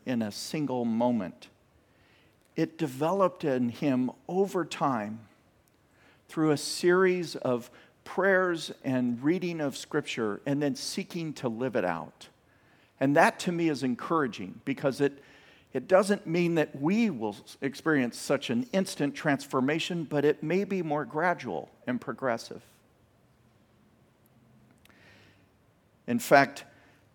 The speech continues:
as a youth, uh, Saint Francis was immensely popular. He, he was the son of a, of a, uh, cloth merchant, merchant, a very wealthy cloth merchant. In fact, he was given the name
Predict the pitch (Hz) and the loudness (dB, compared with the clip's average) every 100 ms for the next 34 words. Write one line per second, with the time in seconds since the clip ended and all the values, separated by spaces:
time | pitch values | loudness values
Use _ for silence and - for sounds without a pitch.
0 | _ 135 135 139 131 175 170 - - - | _ 2 4 4 8 8 6 -2 -12 -18
1 | - _ 135 120 113 110 - 170 - 165 | -20 _ 6 8 8 4 0 0 2 2
2 | 165 151 - 127 120 127 123 151 190 - | 2 -2 -2 -2 2 2 2 4 4 2
3 | 135 123 - 147 131 120 104 104 95 - | -2 -2 4 6 6 4 2 2 0 -2
4 | 160 160 - - - - - _ _ _ | -4 -4 -10 -20 -20 -20 -20 _ _ _
5 | - 175 165 156 120 - 127 - - 180 | -2 0 4 2 2 -2 -6 -2 4 4
6 | 180 170 - 120 120 110 104 110 170 - | 4 0 2 2 2 2 0 -4 -10 -20
7 | _ 123 110 117 110 107 107 113 - - | _ -2 0 0 0 0 -4 -8 -12 -12
8 | 107 98 95 - - 175 175 - 117 95 | -8 -6 -8 -10 0 0 0 -2 -4 -2
9 | 98 92 - - 120 113 - 87 - 113 | -6 -12 -14 -10 -4 -4 -6 -10 -6 0
10 | 147 120 127 147 147 131 107 - 131 127 | 2 2 6 6 6 -2 -4 2 2 2
11 | - 113 104 - - - - _ _ _ | -2 -4 -4 -8 -14 -14 -20 _ _ _
12 | _ _ _ _ _ - - 147 139 151 | _ _ _ _ _ -10 4 4 4 2
13 | 131 117 160 156 143 135 143 160 151 139 | 0 4 4 6 6 6 6 6 4 0
14 | 131 | -4